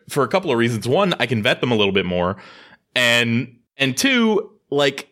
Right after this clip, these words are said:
you know, there's, there's more accountability for them with me personally.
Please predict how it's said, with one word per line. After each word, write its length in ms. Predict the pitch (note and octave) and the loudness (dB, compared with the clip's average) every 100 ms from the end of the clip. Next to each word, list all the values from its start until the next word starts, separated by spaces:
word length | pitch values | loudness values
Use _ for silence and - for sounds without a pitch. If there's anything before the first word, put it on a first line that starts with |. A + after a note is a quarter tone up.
| _ | _
you 80 | F#3 | -2
know, 180 | E3+ D3+ | -2 0
there's, 400 | E3+ F3+ F3+ F3 | 0 0 0 -2
there's 240 | - F3+ D3 | -2 -2 0
more 180 | F#3+ A3+ | 0 0
accountability 640 | A3 F#3+ D#3+ D#3+ F3+ G3 | 0 0 2 2 2 0
for 180 | F#3 D3 | 0 0
them 540 | B2 C3+ D3+ D3+ D#3 - _ - _ - | 2 2 2 0 -2 -4 _ -20 _ -6
with 320 | B2+ D#3+ D#3+ | -2 -2 -2
me 300 | C3+ C#3+ C#3+ | 0 2 2
personally. 640 | - C#3 C#3 F#3+ A3 D4+ | 2 0 2 2 2 0